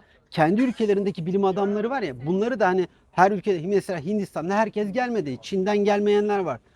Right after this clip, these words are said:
Adam diyor ki kendi ülkesindeki bilim adamlarını o ülkelere gönderiyor. "Git," diyor, "Çinlilerden bilim öğren, geri gel."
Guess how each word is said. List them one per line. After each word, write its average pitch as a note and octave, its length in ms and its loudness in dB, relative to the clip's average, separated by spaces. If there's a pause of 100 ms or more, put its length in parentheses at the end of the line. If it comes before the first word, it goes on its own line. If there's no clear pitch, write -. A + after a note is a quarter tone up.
(160)
Adam F#3 440 2
diyor C4+ 120 -4
ki D3 180 -8 (340)
kendi G3+ 260 4
ülkesindeki F#3 540 -2
bilim G#3 200 -2
adamlarını F3 640 0 (300)
o A3+ 140 4
ülkelere A3+ 400 2
gönderiyor. F#3+ 640 2 (380)
"Git," G#3 240 -4
diyor, A#3+ 140 -2
"Çinlilerden G#3+ 760 0 (280)
bilim A3+ 280 4
öğren, A3 400 2
geri G#3 220 4
gel." B2 160 0